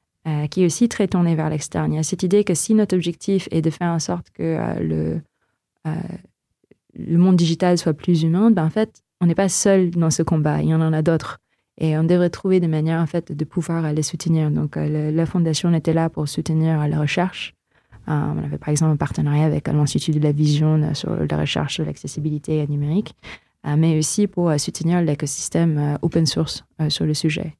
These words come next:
Et puis ensuite, euh, sur la partie, euh, R S E, entre guillemets, il y avait, euh, diversité et inclusion, qui est traditionnellement un sujet, euh, qui est chez les Chief People, mais vu que ça dépasse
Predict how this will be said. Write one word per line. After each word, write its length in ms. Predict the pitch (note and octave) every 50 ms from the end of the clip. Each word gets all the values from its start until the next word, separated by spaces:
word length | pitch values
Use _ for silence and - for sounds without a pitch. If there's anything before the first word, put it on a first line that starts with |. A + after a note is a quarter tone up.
| _ -
Et 80 | E3
puis 340 | - - - A#3 A#3 A3+ -
ensuite, 560 | - E3 E3+ E3 - - A3+ A#3+ A#3 - - _ _ _ _ _ _ _ _ _ _ -
euh, 140 | D#3+ D#3+ D#3
sur 160 | D#3+ - F3+
la 80 | F3 E3+
partie, 500 | - E3+ E3+ - - - - G3 G3 F#3+
euh, 580 | F3 D#3+ D#3 D#3 D#3 D3+ D3+ D3+ D3 D3+ D3+ E2 - - E2 - G1+ - - -
R 100 | - D#3+
S 260 | D#3+ D#3+ D3+ - -
E, 60 | G#3+
entre 260 | G#3+ F#3+ E3+ - - D3+
guillemets, 640 | D3 D#3 D#3 D#3 D#3 E3 F#3+ G#3+ A3+ A#3 A3+ - -
il 100 | - D#3
y 40 | D#3
avait, 400 | D#3 D#3 E3 F3 F#3 F#3+ F3+ -
euh, 280 | - D3 D3+ D3 D3+ D3+
diversité 440 | D3+ E3 F3 F3+ - - E3+ -
et 40 | D#3+
inclusion, 500 | D#3 D#3 D3+ - - D#3+ D#3 E3 G3 B3+ C4+ - _ _ _ _ _ _ _ _ _ _ _ _ _ - - - _ _ _ _ _ _
qui 140 | _ - F#3+
est 100 | E3+ E3+
traditionnellement 560 | - - F3 E3+ - - F3+ F3 F3+ F3+ F3+
un 100 | E3+ D#3+
sujet, 540 | D3+ - - E3+ D#3+ D#3 F3+ F3 F3 F3+ E3+
euh, 280 | - D3+ D#3 D#3 D#3 D#3
qui 180 | - - D#3+
est 80 | D#3+ D#3+
chez 180 | D#3+ - F3
les 100 | E3 D#3+
Chief 320 | D#3 - - - F3 - -
People, 460 | - - E3+ E3+ F#3+ F#3+ G3+ G#3 -
mais 300 | - E3+ E3 E3 D#3+ D#3+
vu 220 | D#3+ D#3 D#3+ G3+ G3
que 100 | - G3+
ça 140 | - - E3
dépasse 640 | D#3 E3 D#3+ - F3 F3 F3 F3 - - - -